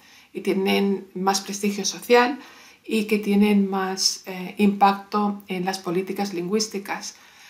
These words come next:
Em, una palabra nueva que solo la use un grupo minoritario al hablar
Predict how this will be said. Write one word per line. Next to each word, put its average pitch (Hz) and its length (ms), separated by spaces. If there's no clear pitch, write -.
Em, 185 680
una 226 240
palabra 220 400
nueva 214 340
que 202 100
solo 208 320
la 196 180
use 214 480
un 202 160
grupo 202 260
minoritario 196 760
al 190 120
hablar 233 520